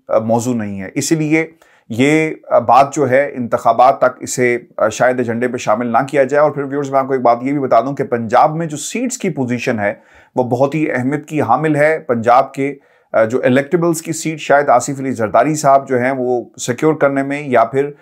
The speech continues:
अपनी सपोर्ट हासिल करने में कामयाब हो जाएं, लेकिन दूसरी तरफ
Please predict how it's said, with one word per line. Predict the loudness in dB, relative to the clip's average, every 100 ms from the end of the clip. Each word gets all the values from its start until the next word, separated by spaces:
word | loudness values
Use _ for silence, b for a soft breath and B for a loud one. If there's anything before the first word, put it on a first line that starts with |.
| b b
अपनी | -2 0 -2
सपोर्ट | 0 0 4 4
हासिल | 2 0 -2
करने | -2 -2
में | -2 0
कामयाब | 0 2 0 0
हो | -2
जाएं, | 0 -2 -6 b b
लेकिन | -6 -2 -2
दूसरी | -2 -2 -2 2 0
तरफ | 2 0 -4